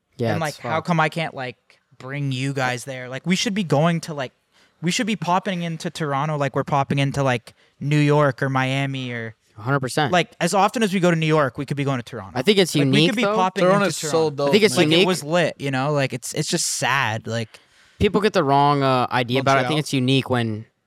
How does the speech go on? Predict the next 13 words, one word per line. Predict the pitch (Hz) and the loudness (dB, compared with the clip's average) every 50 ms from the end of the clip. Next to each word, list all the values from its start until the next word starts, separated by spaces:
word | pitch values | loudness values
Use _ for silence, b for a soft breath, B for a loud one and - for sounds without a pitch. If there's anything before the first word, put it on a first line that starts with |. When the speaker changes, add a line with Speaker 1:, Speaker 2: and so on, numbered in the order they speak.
| _ _ - | _ _ -14
Speaker 1:
creators, | - - 143 139 135 139 143 135 139 143 139 135 - - | -8 -4 -2 0 0 2 2 2 2 2 0 0 0 0
anybody | - 147 143 143 139 143 | 0 2 2 2 4 4
in | 143 139 | 4 4
the | 131 | 2
industry | 123 131 131 120 - - 143 127 | 2 0 0 -2 -2 -2 0 0
actually | 107 110 120 135 - - 131 120 | 0 0 -2 -2 -2 -2 -4 -4
speaks | - - - - 127 107 - | -4 -6 -8 -10 -10 -8 -6
their | - 120 | -6 -6
mind | 110 107 104 110 120 120 | -4 -4 -4 -4 -4 -6
'cause | - - | -8 -12
it's | 107 95 - - | -16 -16 -16 -14
so | - - 123 117 | -8 -6 -6 -6
rare. | 107 95 95 101 101 95 87 78 - | -6 -6 -6 -6 -6 -6 -8 -10 -12